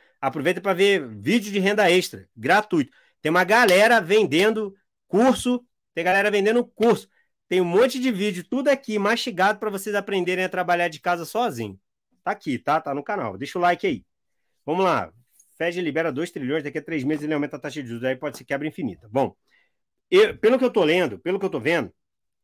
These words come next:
o Fed, ele, eu a-, pode ser que ele segure a taxa de juros, justamente porque não faria sentido, nesse exato momento, ele simplesmente fazer um apertamento da taxa e liberar dinheiro. Então, pode ser que ele venha aí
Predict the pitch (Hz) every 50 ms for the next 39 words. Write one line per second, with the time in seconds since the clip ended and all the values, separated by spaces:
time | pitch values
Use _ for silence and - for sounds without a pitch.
0 | _ _ _ _ _ _ _ _ 156 151 135 - 180 202 208 175 127 107 113 -
1 | _ _ - 165 180 196 202 196 196 185 185 185 208 214 - - 127 - _ _
2 | 175 196 240 262 240 - - 196 196 190 196 202 190 185 - - 185 156 156 180
3 | 196 196 190 180 - - 170 175 170 - 190 165 175 185 147 135 151 151 131 185
4 | 92 - _ _ _ _ _ _ _ _ _ _ _ 147 196 247 240 269 220 220
5 | 226 - - 233 - - - 220 208 - - - 160 156 160 175 185 196 220 233
6 | 226 - 208 202 208 196 202 - 175 160 - 185 165 165 160 165 185 214 247 254
7 | 254 - 214 175 175 175 165 - 156 147 139 123 117 135 170 185 - _ _ _
8 | _ _ _ _ _ _ - 156 170 180 175 - - 208 185 202 175 185 185 185
9 | - - 190 180 165 185 190 180 - 185 175 196 180 175 175 180 170 - 180 175
10 | - 190 180 180 180 175 180 170 185 175 123 98 104 107 107 156 156 156 _ _
11 | _ _ _ _ _ - 180 196 214 233 226 269 254 - - 190 175 175 175 _
12 | _ _ _ _ _ - 185 190 190 190 196 196 208 175 143 147 170 175 185 190
13 | 180 165 170 185 190 190